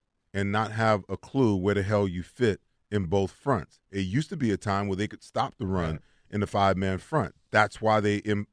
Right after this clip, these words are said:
Speaker 1: implemented it. But now they can't stop the run in the four-man or the five-man front,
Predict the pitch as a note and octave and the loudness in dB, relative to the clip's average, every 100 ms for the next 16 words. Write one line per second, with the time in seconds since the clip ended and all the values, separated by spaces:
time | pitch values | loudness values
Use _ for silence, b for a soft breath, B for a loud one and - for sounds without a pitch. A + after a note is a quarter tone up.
0 | - B2 C#3 A2 F2+ C#2 B1 _ _ _ | -6 -4 -2 -2 -2 -6 -12 _ _ _
1 | _ - G2+ G#2+ C#3 D3 C3 C#3+ C3 G2 | _ -4 0 4 4 6 4 2 -2 -4
2 | - G#2 G2+ A2 G2+ G#2+ G#2 G#2 G2+ - | -2 -2 -2 -4 0 0 -2 -4 -4 -4
3 | A2+ A2+ A2 A2 A2 - B2 E3+ B2+ A2+ | 2 4 4 4 2 2 2 2 0 0
4 | F#2+ E2+ E2 E2 E2 - F#2 G2+ | 2 2 -2 -4 -6 -8 -6 -6